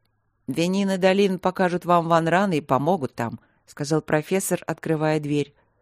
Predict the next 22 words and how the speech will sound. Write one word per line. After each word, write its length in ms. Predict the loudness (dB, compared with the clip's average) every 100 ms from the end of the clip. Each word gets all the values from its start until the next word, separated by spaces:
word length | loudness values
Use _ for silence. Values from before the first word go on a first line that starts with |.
| _
Женщины 480 | -4 -2 -2 -2 -2
закивали, 680 | -2 -4 -4 0 2 2 -2 -10 _
а 140 | -2 0
Алинке 320 | 0 -2 -4
захотелось 580 | -4 -6 -2 0 0 -2
броситься 540 | -2 -2 -4 -6 -4
за 180 | 0 0
ним, 300 | 0 0 -4 -10 _
вцепиться 720 | -16 -6 -6 -4 -6 -4 -4
и 80 | -2
умолять 540 | 0 0 2 0 0 -2
не 80 |
уходить, 560 | -4 0 0 0 -6 -10 -20 _ _ _
но 120 | -6
она 140 | -4 -6
стиснула 560 | -4 -6 -4 -4 -2
ладонями 540 | 0 0 0 -2 -4 -4
края 340 | -4 -2 -2
скамьи 560 | -4 -6 -6 -4 -6 -8 _ _
и 80 | -14
тоже 300 | -6 -6 -6
кивнула. 580 | -6 -6 -6 -6 -8